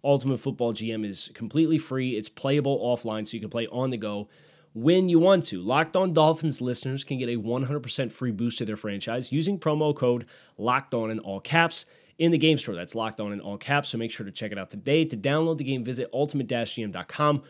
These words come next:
or look it up in the app stores. It's ultimate dash G M dot com. Ultimate Football G M. Start your dynasty today.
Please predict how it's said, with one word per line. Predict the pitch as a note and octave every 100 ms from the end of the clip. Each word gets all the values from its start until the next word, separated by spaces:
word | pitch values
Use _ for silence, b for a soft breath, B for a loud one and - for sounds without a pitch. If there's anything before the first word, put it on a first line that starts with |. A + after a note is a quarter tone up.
| B B -
or | F3+ G#3
look | F3+ -
it | E3+
up | D3 D3
in | C3+
the | C3 A2
app | B2
stores. | - B2 G#2
It's | - C3+
ultimate | C#3 C#3 A#2
dash | A2+ G#2
G | A2+
M | G2+
dot | F#2
com. | - C3 A#2+
Ultimate | D3+ D#3 A#2+
Football | - A2+ G2 F#2
G | F#2+ F#2+
M. | F#2
Start | - A#2 G#2+
your | A2+ G#2+ D3+ G#3+
dynasty | C#3+ E2+ E2 - - E2+ E2 _ _ _ _ _ _ _ _ _
today. | - C#3 C3 -